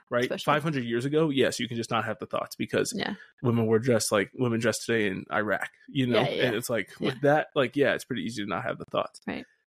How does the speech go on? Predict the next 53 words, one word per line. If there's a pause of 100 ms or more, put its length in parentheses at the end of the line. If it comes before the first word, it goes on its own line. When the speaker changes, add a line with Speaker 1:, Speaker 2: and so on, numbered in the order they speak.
(140)
Speaker 1:
And
probably
then
it
was
still
hard (120)
'cause
you're
still
going
through,
like,
these
hormonal
changes
and
things
Speaker 2:
Right.
Speaker 1:
like
that.
But
if
you're
never
exposed
to
it, (340)
then
it's
easy
to
not
have
the
thoughts.
Speaker 2:
Right. (960)
Speaker 1:
Um, (440)
something
I
thought
was
really
powerful
was
this
concept
of,
like, (440)
you
could
argue
that